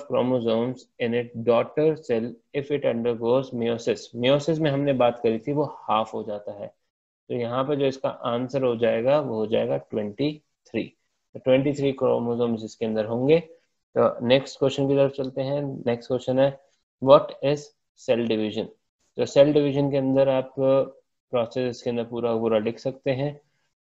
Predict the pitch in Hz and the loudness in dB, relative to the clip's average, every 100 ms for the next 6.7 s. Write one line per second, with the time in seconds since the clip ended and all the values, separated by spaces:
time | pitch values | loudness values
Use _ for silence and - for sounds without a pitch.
0 | _ 117 113 107 - 104 - _ _ _ | _ -4 -2 -2 -2 -6 -8 _ _ _
1 | _ - 117 - 127 127 170 175 147 131 | _ -6 -6 2 4 4 4 4 8 10
2 | 131 123 113 113 - - _ _ _ _ | 10 10 4 2 -6 -16 _ _ _ _
3 | _ _ _ _ _ _ _ _ _ _ | _ _ _ _ _ _ _ _ _ _
4 | _ _ _ 117 117 - 143 156 143 135 | _ _ _ 2 2 8 10 10 8 10
5 | 127 123 127 131 - - 123 120 127 - | 12 12 12 8 -4 -2 0 0 -2 -2
6 | 131 131 127 127 135 127 | 2 4 4 4 4 4